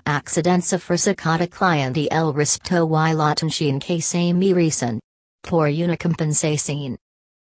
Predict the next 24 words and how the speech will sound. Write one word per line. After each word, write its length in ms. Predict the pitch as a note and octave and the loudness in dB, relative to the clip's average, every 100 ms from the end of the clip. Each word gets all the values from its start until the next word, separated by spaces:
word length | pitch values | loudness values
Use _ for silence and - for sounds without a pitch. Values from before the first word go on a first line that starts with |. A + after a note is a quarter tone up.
| - | -4
Los 360 | F3+ F#3 G#3 - | 0 2 2 0
abogados 800 | E3+ E3 D#3+ D3+ D3 C3 C3 - | 2 2 2 0 0 0 -2 -4
de 140 | C3+ - | -4 -2
accidentes 720 | C#3+ - - E3 F3+ F3 - | -2 -2 0 2 2 2 -2
tienen 400 | - D#3+ D3+ C#3+ | -2 0 2 0
en 200 | D3+ D#3 | 2 2
mente 300 | D#3+ D#3 D3+ - | 2 0 -2 -2
los 480 | D3+ D3 D3+ - | 0 0 0 0
mejores 520 | D#3 D3+ D#3+ E3+ D#3 - | 0 -2 0 0 0 -2
intereses 560 | D3+ C#3+ B2 E3+ D#3 | -2 -2 0 0 0
de 160 | D3 C#3+ | 0 -2
sus 420 | - - F#3 - | 0 0 0 0
clientes. 760 | - F3 D#3 C3+ B2+ - - - _ _ _ - | -2 -2 -2 -4 -8 -6 -6 -6 _ _ _ -6
La 240 | F3 F#3 G#3 | 0 2 2
próxima 560 | - C#3 - E3+ E3 | 0 -2 0 0 0
vez 300 | D3+ E3 D#3 | 2 0 0
que 320 | - F3 E3 | 0 2 2
decida 480 | D#3+ D3 - F3 E3 | 0 -2 0 0 0
presentar 480 | - C#3+ C#3 C#3 D3 | 0 0 -2 -2 -2
una 300 | D#3+ F3+ F#3+ | 0 0 2
demanda 540 | G3 G3 F#3 E3+ D#3 | 2 4 4 4 2
por 280 | C#3+ E3 D#3 | 2 2 4
lesiones 560 | D#3 F3 F3+ F3 E3+ - | 4 2 4 4 4 2
personales, 840 | G3+ F3+ F3 D#3+ D3+ D3+ D#3+ | 0 2 2 2 2 0 -2